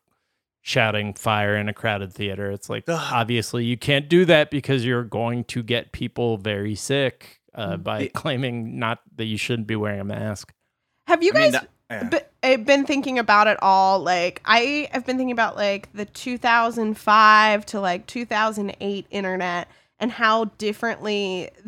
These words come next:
Speaker 4: the information we'd be getting about covid nineteen would be disseminated. Like, in those days when, like, you know, we had instant messaging, we had news websites, but we did not have,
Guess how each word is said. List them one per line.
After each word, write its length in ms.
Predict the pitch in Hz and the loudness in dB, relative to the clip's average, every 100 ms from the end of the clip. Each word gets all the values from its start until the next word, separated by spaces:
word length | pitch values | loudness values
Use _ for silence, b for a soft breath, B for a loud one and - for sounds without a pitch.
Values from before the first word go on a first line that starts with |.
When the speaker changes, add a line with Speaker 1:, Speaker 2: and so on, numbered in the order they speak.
| 214 | -10
Speaker 4:
the 140 | 220 | -6
information 680 | 220 214 220 196 190 202 196 | -4 -4 -6 -6 -8 -6 -6
we'd 180 | 185 185 | -6 -8
be 80 | 190 | -8
getting 320 | 185 175 180 | -6 -6 -6
about 300 | 175 170 - | -6 -6 -6
covid 260 | 190 180 | -10 -8
nineteen 480 | 175 170 175 185 185 | -10 -10 -10 -10 -8
would 220 | 185 180 | -10 -12
be 260 | 190 185 185 | -14 -10 -10
disseminated. 880 | 180 185 180 175 185 175 180 185 180 190 | -8 -10 -8 -6 -6 -6 -6 -8 -8 -4
Like, 360 | 180 185 - b b b 330 | -2 -2 -6 b b b 2
in 120 | 370 | 4
those 240 | 415 403 320 | 2 0 0
days 420 | 302 311 311 294 | 0 0 -2 -2
when, 140 | 277 | -2
like, 260 | 240 233 254 | -2 -4 -6
you 80 | 247 | -2
know, 240 | 226 220 | 0 -2
we 160 | 226 247 | -4 -4
had 320 | 302 339 - | 4 4 4
instant 400 | 311 311 302 262 | -2 -4 -6 -4
messaging, 560 | 247 262 254 247 254 | -4 -4 -4 -2 -2
we 140 | 233 240 | -2 -4
had 340 | 226 277 277 | 0 2 2
news 280 | 247 247 233 | 0 -4 -2
websites, 480 | 226 214 247 214 214 | -2 -2 -2 -4 -4
but 80 | 214 | -8
we 140 | 233 | -8
did 140 | 214 220 | -8 -2
not 300 | 226 247 - | 4 4 2
have, 440 | 233 220 208 202 | 2 4 4 0